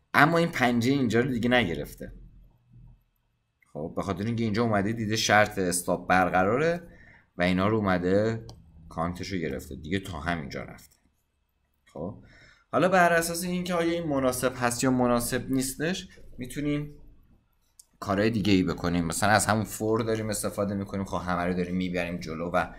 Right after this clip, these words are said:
هیچی از قلم نمیفته. یا می‌تونیم مثلاً بگیم که اگر دو تا پشت هم چیز بود، اگر ده تا پشت هم خالی بودش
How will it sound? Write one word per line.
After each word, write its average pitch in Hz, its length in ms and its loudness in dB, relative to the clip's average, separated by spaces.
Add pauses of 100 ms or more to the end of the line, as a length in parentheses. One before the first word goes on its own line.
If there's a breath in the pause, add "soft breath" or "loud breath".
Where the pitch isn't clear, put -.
(180 loud breath)
هیچی 95 260 0
از 90 340 2
قلم 82 300 0
نمیفته. 62 560 -10 (440 loud breath)
یا 98 140 0
می‌تونیم 104 380 -2
مثلاً 101 440 0
بگیم 104 280 -4
که 98 260 0
اگر 104 560 4 (1160)
دو 110 120 0
تا 113 200 0
پشت - 280 -2
هم 87 340 -2
چیز - 220 -12
بود، - 140 -20
اگر 90 240 -2
ده 98 380 2
تا - 120 -4
پشت - 340 -4
هم 90 520 2 (340 loud breath)
خالی 80 380 -2
بودش - 560 -12